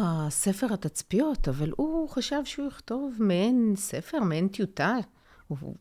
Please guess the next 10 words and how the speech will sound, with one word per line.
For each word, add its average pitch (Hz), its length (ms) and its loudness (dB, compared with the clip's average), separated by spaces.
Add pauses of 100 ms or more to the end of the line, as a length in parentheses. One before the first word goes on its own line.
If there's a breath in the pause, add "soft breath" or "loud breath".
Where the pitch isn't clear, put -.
(120)
זה 165 140 2
אפילו 269 260 2
היה 294 100 4
גמור, 180 420 6
מאתיים 196 300 2
שלושים 233 480 0
עמודים 190 500 4
כתובים 202 500 0
היטב, 190 440 0 (520 loud breath)
וכסף, 214 840 -4